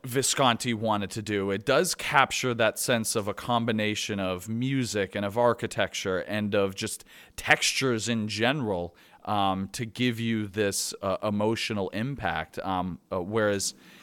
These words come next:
in so many of his movies, he adds melodrama to that mix. Here, it's the opposite. It is. It's, he's totally focused on theme and tone, and, and, uh, I just think it's, I think it's wonderful. If you, if you can get down with that, this is, this is pretty wonderful.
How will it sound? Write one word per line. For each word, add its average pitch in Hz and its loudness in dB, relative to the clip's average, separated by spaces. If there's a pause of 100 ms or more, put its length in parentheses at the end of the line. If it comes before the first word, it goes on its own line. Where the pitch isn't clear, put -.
in 104 -6
so 131 2
many 127 0
of 104 0
his 104 -6
movies, 107 0
he 101 0
adds 98 4
melodrama 98 2
to - -10
that 85 -2
mix. 90 -4
Here, 127 2
it's 87 0
the 92 0
opposite. 85 0
It 80 -2
is. 107 2
It's, - -4 (300)
he's 120 0
totally 120 0
focused - -4
on 98 2
theme 101 4
and 87 -2
tone, 98 2
and, 80 -2 (420)
and, 82 -2
uh, 80 2 (120)
I 90 4
just 92 -4
think - -2
it's, - -2
I 87 2
think 87 -4
it's - -6
wonderful. 85 0
If - -6
you, 90 2
if 107 2
you 147 8
can 143 4
get 117 10
down 104 10
with 98 2
that, 82 4
this - 0
is, 87 0
this - -2
is - -4
pretty 85 0
wonderful. 80 -6